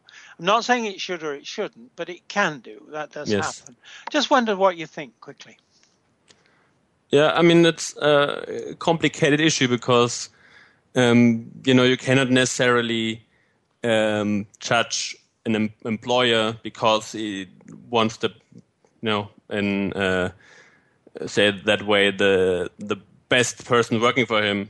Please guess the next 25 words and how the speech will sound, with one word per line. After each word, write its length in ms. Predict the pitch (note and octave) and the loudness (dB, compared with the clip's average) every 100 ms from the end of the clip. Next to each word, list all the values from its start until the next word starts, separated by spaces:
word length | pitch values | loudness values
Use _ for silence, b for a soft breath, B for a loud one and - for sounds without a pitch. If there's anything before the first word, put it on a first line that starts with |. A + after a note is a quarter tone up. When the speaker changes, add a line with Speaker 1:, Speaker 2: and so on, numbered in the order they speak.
| - | -12
Speaker 2:
So 280 | - G#2+ G#2 | -4 -2 -2
if 260 | A2+ G#2+ | -2 -6
people 280 | - A#2+ A2+ | -8 -6 -4
are, 80 | G2 | -2
get 200 | A#2+ A2+ | -2 -2
ill, 380 | B2 B2 B2 B2 - | 0 0 0 -2 -10
he 380 | - A2+ A2 G#2+ | -4 0 0 0
might 480 | G#2+ G#2+ A2 G#2+ G#2+ | -2 -2 0 2 0
fear 320 | - A#2 A2 | -4 0 2
that, 160 | G#2+ G#2 _ - | 2 -2 _ -8
you 100 | A2 | -2
know, 160 | G#2+ | -2
he 120 | G#2+ G#2+ | -2 -4
loses 540 | A#2 A2+ G#2+ - - - _ - | -4 -4 -6 -10 -18 -20 _ -10
his 160 | A#2 | -4
own 200 | C3 C3 | 2 4
money 260 | A2+ A2 G#2+ | 4 4 0
because 360 | G#2+ - G#2+ | -4 -6 -6
the, 360 | - G#2 G2+ F#2+ | -4 -4 -2 -4
his 180 | A2 G2+ | -6 -6
em-, 120 | G#2+ - - | -6 -8 -6
em-, 220 | G#2+ G2+ | -4 -2
employees 500 | G#2+ A2 G#2+ G#2 - | -4 -2 -2 -2 -4
become 380 | - - G#2 G#2 | -12 -4 -2 0
ill. 280 | A2+ G#2+ | 0 -2